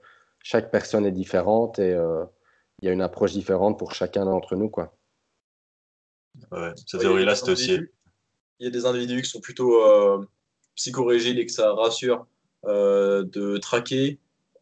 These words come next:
Speaker 3: et même
Speaker 1: Ouais.
Speaker 3: de consommer, euh, les mêmes aliments et d'en considérer certains comme étant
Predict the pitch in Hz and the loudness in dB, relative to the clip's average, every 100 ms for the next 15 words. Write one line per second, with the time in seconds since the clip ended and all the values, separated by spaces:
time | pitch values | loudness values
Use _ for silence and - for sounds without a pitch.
0 | - 110 113 101 110 107 - 120 120 120 | -6 -2 2 2 2 -4 -4 0 4 6
1 | 110 107 104 104 101 _ _ _ _ _ | 8 8 8 6 2 _ _ _ _ _
2 | _ _ - 110 120 135 131 127 135 135 | _ _ -10 -4 0 2 2 2 4 4
3 | 139 135 135 _ 110 113 113 110 110 113 | 4 2 -2 _ -2 0 2 0 -2 -4
4 | 113 117 - 113 110 120 - 123 120 110 | -6 -8 2 2 2 -2 0 0 0 -6
5 | 107 | -2